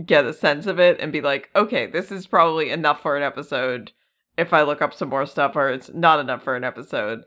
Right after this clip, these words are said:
But sometimes I really, I really just get dunked on in either direction. Sometimes I'm like,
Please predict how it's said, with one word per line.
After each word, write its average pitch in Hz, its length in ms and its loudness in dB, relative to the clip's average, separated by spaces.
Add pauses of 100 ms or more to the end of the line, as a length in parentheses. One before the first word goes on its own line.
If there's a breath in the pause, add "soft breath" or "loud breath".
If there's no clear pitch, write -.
(280 soft breath)
But 202 180 -4
sometimes 311 720 -2 (400)
I 185 120 8
really, 247 800 -2
I 180 180 2
really 196 640 -6
just 247 240 -4
get 180 180 -4
dunked 147 320 -6
on 117 380 -8 (120)
in 226 180 4
either 220 340 4
direction. 175 680 -4
Sometimes 202 540 -2
I'm 175 140 -6
like, 151 300 -4